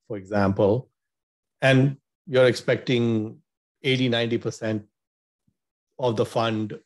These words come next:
may, a lot of those investments may go by the wayside or may not do much long term. So basically, it's, it's a very different game. Uh, I think it's very hard to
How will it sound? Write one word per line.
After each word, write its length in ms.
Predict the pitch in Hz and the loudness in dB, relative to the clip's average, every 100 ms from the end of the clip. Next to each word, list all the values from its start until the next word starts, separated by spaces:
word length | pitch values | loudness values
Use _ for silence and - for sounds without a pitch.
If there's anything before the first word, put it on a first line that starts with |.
| _ _ | _ _
may, 560 | 123 117 113 110 104 104 | -4 -2 0 0 -4 -6
a 80 | 117 | -2
lot 200 | 117 117 | 0 0
of 60 | 110 | 0
those 160 | 110 | 0
investments 480 | 110 107 104 - 101 | 0 -2 -4 -8 -12
may 80 | 107 | -10
go 160 | 101 107 | -4 -2
by 140 | 104 | 0
the 80 | 101 | 0
wayside 640 | 110 110 117 98 101 98 _ _ _ _ _ _ _ | 0 0 -2 -2 -4 -6 _ _ _ _ _ _ _
or 340 | - 123 120 117 | -6 -2 0 2
may 140 | 120 | 0
not 240 | 117 123 113 | 0 -2 -2
do 120 | 131 | -6
much 440 | 110 90 - - - | -6 -10 -12 -16 -18
long 180 | 104 104 | -16 -16
term. 200 | 117 104 | -16 -18
So 120 | - 127 | -10 2
basically, 440 | 139 143 135 143 | 4 4 2 2
it's, 140 | 120 | 2
it's 180 | 151 135 | 0 0
a 60 | 151 | 2
very 260 | 139 151 | 6 6
different 580 | 135 110 120 - 127 113 | 4 2 0 -2 -2 -2
game. 540 | 110 120 117 98 101 117 _ _ _ _ _ - | 2 4 4 0 -4 -12 _ _ _ _ _ -10
Uh, 560 | 120 120 117 113 113 110 - | -2 0 2 0 0 -4 -4
I 120 | 135 | -2
think 180 | 160 151 | 0 0
it's 200 | 135 - | -2 -4
very 280 | 127 139 | -2 0
hard 640 | 139 - 123 123 127 120 - | -2 -4 -2 0 -2 -4 -10
to 140 | 123 | -18